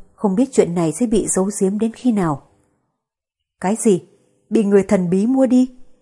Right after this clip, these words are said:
Nhị Thiếu và Tam Thiếu đâu? Bảo bọn họ lập tức tới gặp tôi." Đằng Cận Tư nhíu mày, môi khẽ mím. Lần này lão Nhị và lão Tam quá đáng,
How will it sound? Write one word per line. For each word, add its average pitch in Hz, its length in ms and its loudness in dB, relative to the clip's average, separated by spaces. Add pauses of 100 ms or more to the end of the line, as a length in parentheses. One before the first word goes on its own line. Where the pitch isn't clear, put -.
(200)
Nhị 226 140 4
Thiếu 220 220 6
và 277 60 2
Tam 226 200 0
Thiếu 208 200 4
đâu? 220 220 2 (340)
Bảo 190 140 6
bọn 185 140 0
họ 196 140 0
lập 196 220 0
tức 285 180 2
tới 262 100 2
gặp 254 220 -2
tôi." 220 220 4 (1300)
Đằng 196 220 -2
Cận 180 240 0
Tư 240 100 4
nhíu 214 240 2
mày, 214 420 0 (120)
môi 226 140 6
khẽ 220 240 -2
mím. 220 280 -2 (540)
Lần 220 160 0
này 196 260 2
lão 190 280 -2
Nhị 233 140 2
và 185 120 0
lão 180 140 0
Tam 240 240 0
quá 214 220 0
đáng, 208 260 -2